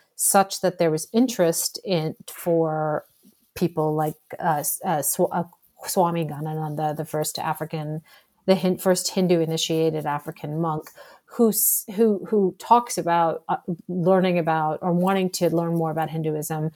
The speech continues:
after talking to a soldier who had been in India. So the strands are very diverse, but it solidifies into some more,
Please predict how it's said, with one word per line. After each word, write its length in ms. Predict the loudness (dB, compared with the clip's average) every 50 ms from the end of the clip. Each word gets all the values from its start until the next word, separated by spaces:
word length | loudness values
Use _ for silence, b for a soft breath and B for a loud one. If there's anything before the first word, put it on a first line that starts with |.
| B B B B B 0
after 320 | 0 0 0 -4 -8 -8
talking 440 | -2 -2 -2 -2 -2 -6 -10 -10 -8
to 420 | -8 -6 -6 -4 -4 -4 -6 -8 -8
a 60 | -6 -6
soldier 640 | -2 -2 -2 -2 -2 -4 -8 -8 -8 -8 -8 -10 -12 -18 _ _ _ -6
who 100 | -6 -4
had 240 | -4 -4 -6 -8 -10 -12 _ _ _ -14 -4
been 160 | -2 -2 -2
in 160 | -2 -8 -8 -6
India. 480 | -6 -4 -4 -4 -4 -4 -6 -8 -10 B B B B B
So 220 | B 0 2 2 2
the 100 | 2 0
strands 500 | -2 -2 -2 -2 0 0 0 0 2 2
are 100 | 2 2
very 240 | 4 2 2 2 2
diverse, 360 | 0 0 2 2 2 2 2
but 160 | 0 0 -2
it 140 | 0 -2 0
solidifies 880 | 0 2 2 2 2 4 2 2 0 -2 -4 -6 -4 0 0 0 0
into 480 | 0 -4 -4 -6 -4 0 0 0 2 0
some 420 | -2 -2 -2 -2 0 0 -2 -4 b b b b b b -2
more, 640 | 0 2 4 4 4 4 2 0 0 -2 -4 -6